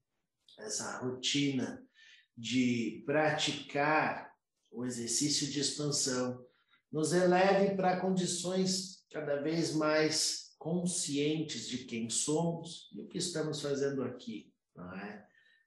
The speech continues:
Então, meu profundo, minha profunda gratidão a todos. E vamos sempre começar com, com a reflexão a respeito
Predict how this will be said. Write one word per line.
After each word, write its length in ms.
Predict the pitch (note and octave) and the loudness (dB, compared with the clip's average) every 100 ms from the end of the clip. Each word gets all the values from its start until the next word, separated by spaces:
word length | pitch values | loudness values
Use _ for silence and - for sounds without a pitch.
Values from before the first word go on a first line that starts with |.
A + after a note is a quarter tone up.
| _ _ | _ _
Então, 360 | - - A#2 | -20 -10 -4
meu 720 | B2 A#2+ A#2 B2 B2+ C3 C3 C3 | -2 0 0 -2 0 0 -2 -4
profundo, 840 | B2 B2 - - C#3 D3 D3 C#3+ | -8 -8 -8 -4 -2 0 0 0
minha 160 | C#3 B2+ | -2 -2
profunda 400 | B2 B2 C#3 C#3 | -4 -8 -4 -2
gratidão 460 | C3 A#2+ - B2+ A#2+ | 0 -2 -4 -4 -4
a 60 | |
todos. 720 | A#2 C3+ C3+ C3 B2+ - - - _ _ - - _ _ _ | -4 -2 -2 -2 -6 -6 -10 -18 _ _ -20 -20 _ _ _
E 140 | C#3 | -4
vamos 380 | C3+ F3 F3+ F#3+ | 4 6 8 6
sempre 680 | - G3 G3 F#3+ G3+ G3+ - | 6 6 6 6 4 4 0
começar 600 | F#3 F3+ F3 F#3+ F3+ F3+ | -2 0 2 4 4 4
com, 340 | F3 E3 - | 2 0 -4
com 160 | D3+ D#3+ | -4 0
a 200 | D#3+ D3+ | 2 2
reflexão 960 | C3 D#3+ - E3+ - - - F#3+ G3 | 2 0 0 0 0 2 4 6 4
a 60 | B2+ | 2
respeito 1000 | C3+ C3+ - - D#3 D3+ - C3+ - | 0 -4 -4 0 0 0 -2 -4 -4